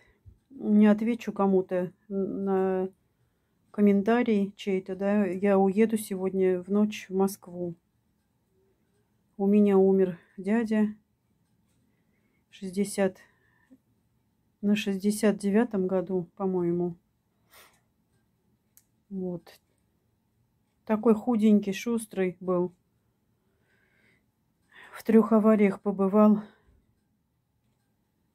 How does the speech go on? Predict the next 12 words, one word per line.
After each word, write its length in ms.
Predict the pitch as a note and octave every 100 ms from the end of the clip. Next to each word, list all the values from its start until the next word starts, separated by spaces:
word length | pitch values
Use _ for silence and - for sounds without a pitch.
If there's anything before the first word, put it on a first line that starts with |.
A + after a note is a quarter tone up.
| _ -
А 120 | G3+
это 240 | G3+ G#3
вот, 280 | G3 F#3+ - _ _ _
на 160 | G#3 F#3+
тебе. 400 | F#3+ F#3+ F#3 F3 _ _ _ - - - _ _ _ _ _ _ _ _ _ _
Ну, 160 | C#4 C#4
ничего, 640 | B3+ A#3+ - G3 F3 D#3+ - _ _ -
не 120 | G#3
буду 260 | G3 F3
я 140 | F3+ F3
вас 300 | F3+ F3 - _ _ _
нагружать. 800 | F#3 F3 - E3+ F#3 B3 B3+ -